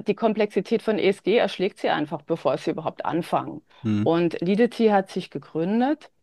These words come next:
Speaker 1: als Spin-off aus der Universität Witten-Herdecke mit einer sehr klaren Ausgangsthese. Also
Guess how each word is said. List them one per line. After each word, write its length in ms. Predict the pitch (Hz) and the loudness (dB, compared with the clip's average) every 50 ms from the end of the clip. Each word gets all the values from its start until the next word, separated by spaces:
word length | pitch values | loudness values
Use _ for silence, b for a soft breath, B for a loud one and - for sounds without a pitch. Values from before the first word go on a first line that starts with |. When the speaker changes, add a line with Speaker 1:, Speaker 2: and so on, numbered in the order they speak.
| _ _ _ _ _ _ - | _ _ _ _ _ _ -2
Speaker 1:
als 360 | - 170 165 165 - - - | 0 2 2 0 0 -4 -6
Spin-off 500 | - - 185 208 214 - 180 180 175 - | 0 4 4 4 4 4 4 2 2 2
aus 200 | - 180 185 - | 2 0 0 0
der 160 | - 170 - | -2 -2 0
Universität 640 | 185 185 180 175 175 175 - 170 - - 180 156 160 | 0 0 0 0 0 0 -2 -4 -4 -4 -4 -2 -2
Witten-Herdecke 920 | 165 165 165 160 160 151 151 202 233 233 190 - - 160 156 190 240 294 - _ _ _ _ _ _ _ _ _ _ - - | -4 -4 -4 -4 -2 0 2 2 2 2 0 -2 -4 -4 -2 0 0 -2 -4 _ _ _ _ _ _ _ _ _ _ -20 -8
mit 340 | - - 208 233 - - - | -2 2 2 2 2 2 2
einer 340 | - 214 214 214 220 220 226 | 4 4 4 4 2 -2 -2
sehr 220 | - - 247 247 | -2 -2 -2 -2
klaren 340 | 240 - 233 214 220 226 208 | -2 0 2 2 2 2 2
Ausgangsthese. 1080 | - 165 170 190 208 - - 190 170 139 127 - - - - - - - - - - - - - - | 2 2 4 2 2 0 0 0 0 0 -2 -6 -8 -8 -6 -6 -6 -6 -8 -8 -8 -8 -8 -10 -8
Also 560 | - - - 165 - 160 160 160 160 165 - | -4 -2 -2 -2 -2 0 0 0 0 0 -2